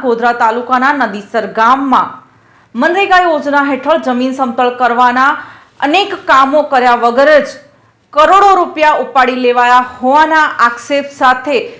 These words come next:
જાગૃત નાગરિકોએ પંચમહાલ જિલ્લા કલેક્ટરને આવેદનપત્ર આપ્યું છે અને સરકારી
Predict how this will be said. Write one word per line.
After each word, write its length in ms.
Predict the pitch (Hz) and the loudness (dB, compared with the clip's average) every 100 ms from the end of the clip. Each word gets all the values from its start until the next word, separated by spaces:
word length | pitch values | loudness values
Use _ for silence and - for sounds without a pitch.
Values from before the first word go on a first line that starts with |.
| - 165 | -20 -6
જાગૃત 460 | 254 262 269 381 381 | 2 2 2 -2 0
નાગરિકોએ 880 | 294 254 254 262 254 247 240 240 254 | 0 0 0 -4 -2 -2 0 0 -2
પંચમહાલ 800 | - - 285 277 285 262 262 269 | -6 -6 -6 -4 0 2 2 0
જિલ્લા 320 | 254 220 233 | -2 0 0
કલેક્ટરને 880 | 240 214 247 240 262 240 240 254 - | 0 -2 -2 -4 -6 -4 -6 -8 -4
આવેદનપત્ર 680 | 196 202 202 214 220 262 285 | -4 -2 -4 -6 -6 -2 0
આપ્યું 440 | 277 269 294 285 | 0 -2 -2 -10
છે 240 | 269 320 320 | -8 -8 -6
અને 260 | 226 240 | -6 -6
સરકારી 640 | 240 262 262 262 269 277 | -6 -4 -4 0 0 0